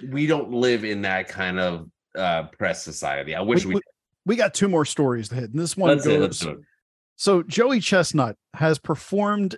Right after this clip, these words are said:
Speaker 2: in the hot dog eating contest for seventeen years. He's only lost once, and I'm pretty sure it's 'cause he felt bad for the guy.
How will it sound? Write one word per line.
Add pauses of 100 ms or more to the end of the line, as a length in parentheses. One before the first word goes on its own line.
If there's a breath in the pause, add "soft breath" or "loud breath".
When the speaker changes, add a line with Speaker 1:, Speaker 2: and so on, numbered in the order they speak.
Speaker 2:
in
the
hot
dog
eating
contest
for
seventeen
years. (560)
He's (100)
only
lost
once,
and
I'm
pretty
sure
it's
'cause
he
felt
bad
for
the
guy.